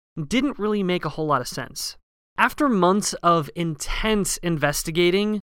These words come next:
this case pretty much went cold. Leslie and Adrian's families and friends were devastated that they didn't have any answers regarding their loved one's murder. So there was nothing really they could do except for wait for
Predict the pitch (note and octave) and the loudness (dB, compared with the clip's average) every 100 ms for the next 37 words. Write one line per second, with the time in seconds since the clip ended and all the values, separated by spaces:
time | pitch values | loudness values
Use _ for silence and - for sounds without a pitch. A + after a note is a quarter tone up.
0 | - _ G#3 - - - A3+ G#3+ - - | -10 _ 0 0 -4 -4 -2 -2 -6 -10
1 | - A3+ G#3+ F#3+ D#3+ - D3 C#3+ - - | -2 0 2 2 0 -2 -6 -6 -6 -6
2 | D#3 B2 G#2 - _ _ _ _ D#3 G3 | -4 -4 -6 -16 _ _ _ _ 0 2
3 | B3 - C4 C4 C4 - E3+ D#3+ F3+ E3 | 2 0 0 0 -2 -2 -2 0 -2 0
4 | D#3+ D3+ - - G#3+ A3 F#3+ D3 C3 C3+ | -2 -2 -4 0 4 4 4 0 -2 -4
5 | D3 C#3 - G3+ F#3+ D#3+ E3 D#3 - - | -6 -6 0 4 4 2 0 -2 -2 0
6 | F3 E3 - D#3+ D3 C#3 C#3+ D#3 C#3+ D#3 | 0 0 -2 -2 -2 -2 -2 -2 -2 -4
7 | D3 D3+ C3+ - F3+ G#3 G#3+ F3 F3+ F3 | -2 -4 -4 -4 0 2 2 0 -2 -2
8 | F3+ D3 D3 D3+ C#3+ C#3+ C3+ B2+ C3 B2 | -4 -2 0 4 4 4 0 0 -2 -4
9 | C3 C3 - D3 E3+ C#3 A2 C#3 _ _ | -6 -6 -4 0 0 0 -6 -14 _ _
10 | _ - - F#3+ F#3 F3+ F#3+ D3 E3+ G#3 | _ -4 4 4 4 4 4 2 2 2
11 | A3 G3+ F3+ F#3 F3 E3+ F3 C#3+ G3+ A3+ | 2 4 6 4 4 0 -2 0 0 4
12 | F#3+ F3+ - - F3+ E3+ - D3+ C3+ D#3 | 4 2 -2 -4 -4 -4 -4 -2 0 -2
13 | - - | -2 -8